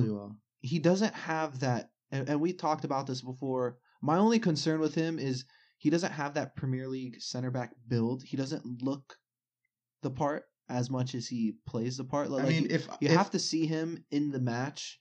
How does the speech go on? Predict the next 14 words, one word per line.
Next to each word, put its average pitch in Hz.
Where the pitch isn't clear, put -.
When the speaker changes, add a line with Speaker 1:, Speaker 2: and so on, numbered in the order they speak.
Speaker 2:
you 131
know, 113
actually 135
playing, 127
moving 143
the 139
ball 127
around. 127
Again, 123
another 135
guy 147
who's 117
really 139
technical, 127